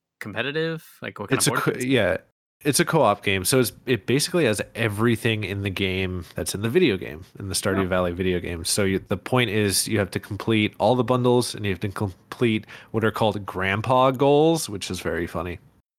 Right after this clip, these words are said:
Speaker 2: uh, in a whole year. So you have a whole, it's not two years like in the game, you only have one year to complete all the stuff. And all of it's kind of random and drawn by chance.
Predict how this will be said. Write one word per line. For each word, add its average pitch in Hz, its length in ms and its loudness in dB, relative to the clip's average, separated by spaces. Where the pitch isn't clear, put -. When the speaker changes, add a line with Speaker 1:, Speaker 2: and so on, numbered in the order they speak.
Speaker 2:
uh, 90 340 0
in 107 120 -2
a 104 80 2
whole 117 300 0
year. 101 460 -2
So 87 340 0
you 90 160 -2
have 95 140 0
a 87 80 -2
whole, 98 360 -2
it's - 120 -4
not 117 180 0
two 117 140 0
years 92 380 0
like 85 120 -4
in 90 80 -4
the 90 80 -6
game, 85 300 -4
you 87 80 -2
only 85 160 -2
have 87 160 -4
one 92 220 -2
year 87 240 0
to - 120 -6
complete 92 380 -2
all 78 140 2
the - 80 -6
stuff. - 440 0
And 98 380 2
all 107 140 4
of 113 80 4
it's 113 120 0
kind 120 160 0
of 98 120 0
random 107 480 2
and 101 280 -2
drawn 113 320 2
by 104 180 2
chance. 104 640 0